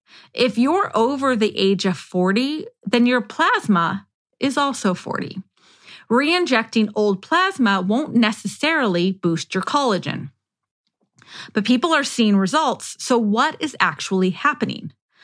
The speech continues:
Well, P R P facials are part of microneedling. I believe the results are coming from microneedling and using the right serums during the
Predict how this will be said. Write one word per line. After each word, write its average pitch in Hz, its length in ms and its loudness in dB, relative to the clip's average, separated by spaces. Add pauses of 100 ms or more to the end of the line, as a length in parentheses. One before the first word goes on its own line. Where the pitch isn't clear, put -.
(300)
Well, 185 520 0 (320)
P 247 180 2
R 208 160 2
P 339 240 0
facials 196 600 -2
are - 120 0
part 190 260 0
of 202 80 0
microneedling. 190 840 2 (560)
I 233 240 2
believe 190 420 -2
the 202 100 0
results 185 420 0
are 202 80 -2
coming 190 280 0
from 196 180 2
microneedling 202 840 2
and 226 160 2
using 214 280 2
the 226 140 2
right 190 280 -2
serums 208 540 0
during 180 320 0
the 160 360 -2